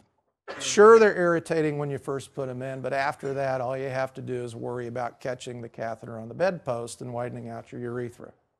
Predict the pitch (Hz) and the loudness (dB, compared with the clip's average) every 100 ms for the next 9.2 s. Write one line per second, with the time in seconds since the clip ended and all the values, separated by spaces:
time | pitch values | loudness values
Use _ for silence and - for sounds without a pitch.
0 | _ _ _ _ _ _ 156 185 202 190 | _ _ _ _ _ _ 0 2 2 2
1 | 202 196 170 - 151 151 - - 151 143 | 0 -2 -6 -4 -2 -2 -6 -8 -6 -4
2 | 139 127 135 - 127 135 131 127 117 - | -4 -6 -8 -8 -8 -8 -10 -12 -16 -16
3 | 117 110 - 120 120 117 120 117 113 113 | -16 -14 -14 -14 -14 -12 -12 -12 -10 -10
4 | 117 104 113 107 101 - _ _ _ _ | -10 -10 -10 -10 -14 -20 _ _ _ _
5 | _ _ _ _ _ _ _ _ _ - | _ _ _ _ _ _ _ _ _ 0
6 | 151 151 196 208 226 - 202 175 180 175 | 2 4 2 2 2 2 0 2 2 2
7 | 151 147 165 185 - 131 120 - 120 117 | 2 2 2 0 -2 -4 -4 -6 -6 -4
8 | 120 139 139 - 151 147 135 - 185 190 | -4 -4 -6 -6 -2 -2 -4 -6 -2 -2
9 | 147 | -2